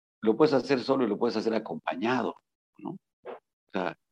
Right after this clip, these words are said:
y obviamente cuando estás con tu pareja y por placer se tocan mutuamente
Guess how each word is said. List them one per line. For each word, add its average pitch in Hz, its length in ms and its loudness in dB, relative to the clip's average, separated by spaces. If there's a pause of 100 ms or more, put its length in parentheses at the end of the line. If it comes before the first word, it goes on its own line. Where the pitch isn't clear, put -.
(240)
y 110 280 6
obviamente 135 480 6
cuando 101 240 2
estás - 320 -2
con 120 180 0
tu 113 140 -6
pareja 117 640 2 (360)
y 107 120 2
por 107 340 2
placer 131 680 4 (840)
se 107 220 0
tocan 135 540 4
mutuamente 117 1300 2